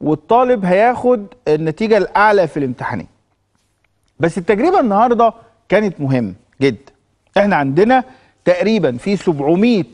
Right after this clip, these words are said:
ألف طالب وطالبة من طلاب أولى ثانوي على مستوى الجمهورية أدوا الامتحان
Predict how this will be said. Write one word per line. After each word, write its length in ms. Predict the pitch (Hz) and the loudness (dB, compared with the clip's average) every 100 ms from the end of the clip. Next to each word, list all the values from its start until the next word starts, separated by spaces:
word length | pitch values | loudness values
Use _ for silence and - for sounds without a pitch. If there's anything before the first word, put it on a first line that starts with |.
| - 190 | -6 -2
ألف 360 | 208 185 - | 0 -2 -8
طالب 480 | 143 175 196 226 262 254 _ | -4 2 2 2 0 -4 _
وطالبة 680 | 160 185 170 160 202 247 277 - _ _ _ | 0 0 0 0 2 0 -2 -10 _ _ _
من 160 | 160 196 | -4 -4
طلاب 400 | 165 147 170 165 | -2 0 0 0
أولى 200 | 175 185 | -2 0
ثانوي 400 | - 180 151 139 | 0 -2 -2 -4
على 160 | 156 | -4
مستوى 460 | 160 139 170 180 156 | -4 -6 -4 -2 -4
الجمهورية 720 | 135 139 139 143 226 262 269 - - _ _ _ _ _ | -6 -6 -4 0 2 2 0 -4 -20 _ _ _ _ _
أدوا 540 | 233 269 226 262 262 190 | 0 0 -2 -2 0 0
الامتحان 720 | 180 165 175 220 254 262 | -2 -4 -2 0 2 0